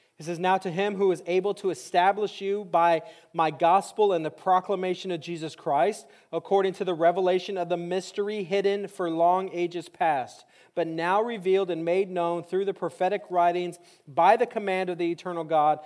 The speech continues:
so that all nations might believe and obey him."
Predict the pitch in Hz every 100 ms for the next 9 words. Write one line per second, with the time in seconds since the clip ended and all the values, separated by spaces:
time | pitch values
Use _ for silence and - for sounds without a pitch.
0 | - - 160 156 170 180 202 208 196 190
1 | 196 160 165 175 175 175 165 170 165 160
2 | 156 156 151 143 139 143 120 135 113 101